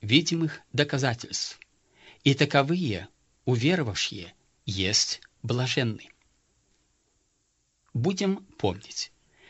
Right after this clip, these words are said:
что со дня Пятидесятницы родилась Церковь Господа Иисуса Христа, за которую Он пострадал. Будем помнить также, что с этого момента Дух Святой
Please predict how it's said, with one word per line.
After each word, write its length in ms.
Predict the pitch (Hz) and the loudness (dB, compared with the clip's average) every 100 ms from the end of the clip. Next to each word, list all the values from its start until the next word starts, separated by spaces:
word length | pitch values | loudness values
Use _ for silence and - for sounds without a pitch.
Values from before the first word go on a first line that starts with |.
| - | -20
что 220 | - - 110 | -14 -6 0
со 160 | 120 | 2
дня 320 | 98 110 117 127 | 6 8 8 6
Пятидесятницы 1040 | 127 117 117 113 - 110 120 117 - 131 151 _ - - | -2 0 0 2 4 4 2 -6 -4 -6 -8 _ -18 -2
родилась 760 | 120 123 123 123 135 - - - | 4 6 6 2 4 2 -2 -6
Церковь 500 | - 127 131 - 131 | 2 4 4 2 -4
Господа 600 | 110 123 147 - 139 131 | -2 0 0 -2 -4 -4
Иисуса 500 | - 123 - 147 - | -2 0 0 2 0
Христа, 520 | - 143 - 90 - - _ _ _ - - | -2 -4 -2 -2 -6 -16 _ _ _ -12 2
за 200 | 110 127 | 4 6
которую 460 | 117 113 120 117 | 4 0 0 2
Он 140 | 113 107 | 0 -2
пострадал. 600 | 98 - - 92 78 - _ _ _ _ _ _ _ | -2 -6 -6 -6 -8 -10 _ _ _ _ _ _ _
Будем 380 | 110 120 117 123 | 2 2 4 0
помнить 540 | 120 123 127 123 - - _ | 2 2 4 0 -2 -6 _
также, 640 | - 117 135 127 139 143 - - - | 4 6 6 2 -2 -4 -10 -16 -4
что 300 | - - 117 | -2 2 4
с 140 | - | 4
этого 300 | 131 139 143 | 4 4 4
момента 600 | 131 127 123 143 117 - - - _ _ _ - | 4 4 4 2 -2 -8 -16 -20 _ _ _ -12
Дух 320 | 110 117 160 | -4 0 2
Святой 640 | - 165 151 120 80 80 | 0 0 0 -2 -2 -6